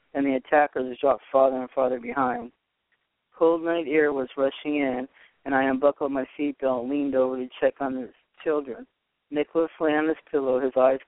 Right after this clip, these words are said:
closed. He had always been a heavy sleeper, so I assumed that he was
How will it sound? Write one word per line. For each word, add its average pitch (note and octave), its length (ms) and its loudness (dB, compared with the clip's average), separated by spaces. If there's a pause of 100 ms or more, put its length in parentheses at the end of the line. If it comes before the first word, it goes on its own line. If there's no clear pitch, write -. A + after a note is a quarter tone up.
closed. C3 400 -2
He C#3+ 140 -6
had C#3 140 2
always C#3 340 2
been C3+ 180 -2
a B2 80 -6
heavy B2+ 340 -6
sleeper, C3 440 -6 (500)
so D3 80 0
I C#3 60 4
assumed D3+ 420 0
that C3+ 100 2
he C#3 100 0
was B2 120 -2